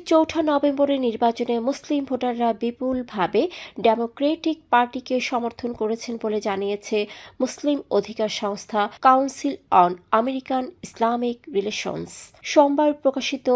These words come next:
বুথ ফেরত জরিপে দেখা যায়, ট্রাম্পের নীতির প্রতি ক্ষোভ থেকেই এই প্রবণতা তৈরি হয়েছে। নিউ ইয়র্কের নবনির্বাচিত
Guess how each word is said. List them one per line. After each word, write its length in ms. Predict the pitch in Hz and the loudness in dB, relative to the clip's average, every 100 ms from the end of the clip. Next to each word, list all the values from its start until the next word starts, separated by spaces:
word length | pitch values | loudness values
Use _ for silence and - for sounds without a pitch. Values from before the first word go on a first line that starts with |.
| 247 - - - | 0 -6 -16 -4
বুথ 240 | 208 285 - | 0 0 -2
ফেরত 280 | - 277 262 233 | 0 2 2 0
জরিপে 380 | 214 208 214 208 | -4 -2 -2 -2
দেখা 320 | 185 - 214 | -2 -2 -4
যায়, 240 | 185 190 381 - | 0 0 0 2
ট্রাম্পের 420 | 226 202 190 202 | 2 2 -2 -4
নীতির 360 | 208 240 262 254 | -4 -4 -6 -6
প্রতি 300 | - 254 254 | -2 -2 -2
ক্ষোভ 260 | 240 - 269 - | -8 -6 -6 -4
থেকেই 320 | 277 269 262 - | -6 -4 -4 -2
এই 140 | 190 180 | -2 -2
প্রবণতা 560 | - 190 202 196 190 185 180 - _ - | -4 -4 -4 -6 -6 -6 -6 -16 _ -2
তৈরি 220 | 202 165 | 0 0
হয়েছে। 520 | - 180 - - 202 - - _ - | -4 -6 -6 -6 -6 -6 -8 _ 0
নিউ 140 | 269 294 | 2 2
ইয়র্কের 480 | 311 349 349 349 320 | 2 2 2 0 4
নবনির্বাচিত 680 | 247 226 285 294 285 285 | 4 4 2 2 0 0